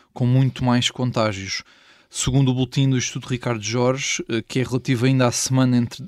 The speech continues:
onze e dezassete de dezembro, foram registados novecentos e sessenta casos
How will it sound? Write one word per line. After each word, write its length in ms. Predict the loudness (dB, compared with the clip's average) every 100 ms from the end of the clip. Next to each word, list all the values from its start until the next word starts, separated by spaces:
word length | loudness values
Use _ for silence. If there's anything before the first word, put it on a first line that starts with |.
| -2
onze 480 | 2 2 2 -4 -8
e 80 | -8
dezassete 400 | -6 -2 -2 -4
de 60 |
dezembro, 500 | -10 0 0 2 -2 -8 -16 _ _ _
foram 340 | -4 0 0
registados 500 | 0 0 0 0 0
novecentos 480 | 0 0 0 -2 -2
e 40 |
sessenta 400 | -4 -2 0 0
casos 600 | -2 0 0 0 -4 -12